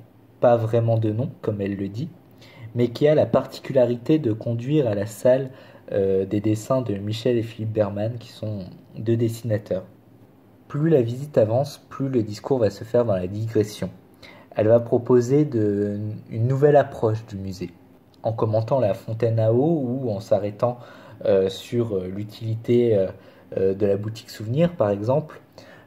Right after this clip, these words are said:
Euh, Andrea Fraser va proposer, euh,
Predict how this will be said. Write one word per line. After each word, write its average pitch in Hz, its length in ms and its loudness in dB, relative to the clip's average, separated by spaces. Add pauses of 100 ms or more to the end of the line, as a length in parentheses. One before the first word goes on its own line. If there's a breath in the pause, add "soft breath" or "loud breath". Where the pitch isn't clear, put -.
(100)
Euh, 104 220 -2
Andrea 117 340 2
Fraser 123 500 2
va 123 200 6
proposer, 120 720 -2 (440 loud breath)
euh, 104 400 4